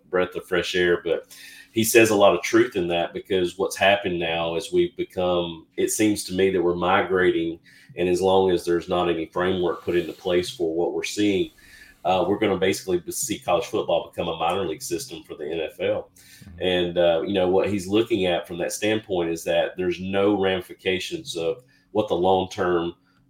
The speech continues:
Speaker 1: uh, or the longevity of what this kid is coming to school, because initially when you had a kid coming in, you're looking at it from a standpoint, "Hey, we are paying for your education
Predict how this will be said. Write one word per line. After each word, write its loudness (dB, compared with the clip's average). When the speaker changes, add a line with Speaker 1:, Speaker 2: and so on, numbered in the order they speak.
Speaker 1:
uh, 0
or 2
the -2
longevity 2
of 2
what -2
this -4
kid -2
is 0
coming -4
to -6
school, 0
because -2
initially 0
when 2
you 4
had 4
a -2
kid -2
coming 0
in, 2
you're 0
looking -2
at -2
it -8
from -10
a -10
standpoint, -6
"Hey, 0
we 2
are 0
paying 2
for -4
your 0
education -4